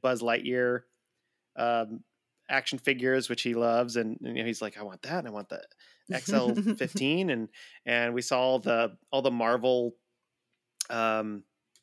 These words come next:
Speaker 1: uh, action figures that are coming out, you know, that we, you, we looked at on Saturday, which was really cool. And I actually got him to look at some of the Artist Alley stuff. I was like, "Look at this, look at this. Let's hang up something in your room." So I wanna show you guys, and I know it's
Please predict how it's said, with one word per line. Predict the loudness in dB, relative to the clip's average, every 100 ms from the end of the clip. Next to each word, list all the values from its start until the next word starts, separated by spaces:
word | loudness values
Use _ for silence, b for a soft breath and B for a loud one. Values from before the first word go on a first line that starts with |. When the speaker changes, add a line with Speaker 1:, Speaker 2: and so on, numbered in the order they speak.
| _
Speaker 1:
uh, | -8 -6 -6 -8 -12 _ -20 -20 _ _ -20 -20 -20 -6
action | -2 -2 -2
figures | -2 0 -2
that | -2
are | -4
coming | -2 0 0
out, | 0 0 0
you | -2
know, | -2
that | -4
we, | -6 -10 -8
you, | -8 -4
we | -2
looked | 0 0
at | 0
on | -2 -4
Saturday, | -6 -4 -4 -4
which | -4 -10
was | -10
really | -10 -10
cool. | -8 -6 -6 -10 b b b b
And | 2
I |
actually | 4 4 4
got | 4 4 4
him |
to | 2
look | 2 2
at | -2
some | -2 -2
of | 0
the | 0
Artist | 0 0 -2
Alley | -4 -2 -2
stuff. | -2 -2 -2 -2
I |
was | -6
like, | -6 -6
"Look | -4 -2
at |
this, | -4 -4
look | -6 -6
at |
this. | -6 -8
Let's | -8 -6
hang | -4
up | -4
something | -4 -6 -6
in | -6
your | -4
room." | -4 -6
So | -6 -4
I | -2
wanna | 0
show | 0 2
you | 2 2
guys, | 0 -2 -4
and |
I | -4
know | -4
it's | -4 -8